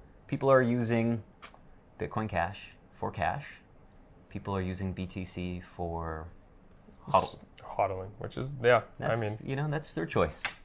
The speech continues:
Speaker 2: it's the great A B test that's
Speaker 1: You know, and
Speaker 2: happening,
Speaker 1: I'm,
Speaker 2: right?
Speaker 1: I,
Speaker 2: So
Speaker 1: I, like people are saying here in the chat, I'm trying to make Bitcoin great again. And I think we're here at Bitcoin dot com, we're all trying to make Bitcoin Cash again. And, uh, I think that's the most important thing. I think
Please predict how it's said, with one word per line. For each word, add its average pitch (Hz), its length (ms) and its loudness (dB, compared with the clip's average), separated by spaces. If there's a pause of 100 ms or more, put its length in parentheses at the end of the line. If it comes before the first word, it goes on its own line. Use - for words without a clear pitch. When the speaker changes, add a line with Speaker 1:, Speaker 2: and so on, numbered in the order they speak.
(120)
Speaker 2:
it's - 140 -6
the 117 120 -2
great 117 260 2
A 113 100 4
B 110 160 0
test 101 300 0
that's 104 120 0
Speaker 1:
You 117 60 10
know, 139 140 8
and 143 100 8
Speaker 2:
happening, 127 240 10
Speaker 1:
I'm, 123 60 12
Speaker 2:
right? 135 260 12
Speaker 1:
I, 123 60 6
Speaker 2:
So - 80 -6 (180)
Speaker 1:
I, - 60 -16 (180)
like 165 200 8
people 180 200 4
are 165 60 8
saying 156 240 10
here 147 100 12
in 143 60 10
the 143 60 8
chat, 135 280 12
I'm 135 80 10
trying 143 220 6
to 127 60 8
make 123 240 4
Bitcoin 117 340 4
great 107 180 10
again. 107 380 2 (580)
And 107 100 0
I 104 60 4
think 117 200 2
we're 117 240 4 (340)
here 110 240 4
at 104 100 4
Bitcoin 104 280 0
dot 95 160 2
com, 95 180 0
we're 95 80 4
all 95 80 4
trying 98 220 2
to 95 40 2
make 92 220 -4
Bitcoin 87 280 -8
Cash 78 300 0
again. 60 260 -10 (320)
And, 90 340 -4
uh, - 240 -6 (440)
I 120 60 -6
think 123 160 2
that's 113 180 8
the 113 80 4
most 95 220 2
important 87 320 -4
thing. 78 180 -8
I 78 60 -6
think 90 240 -6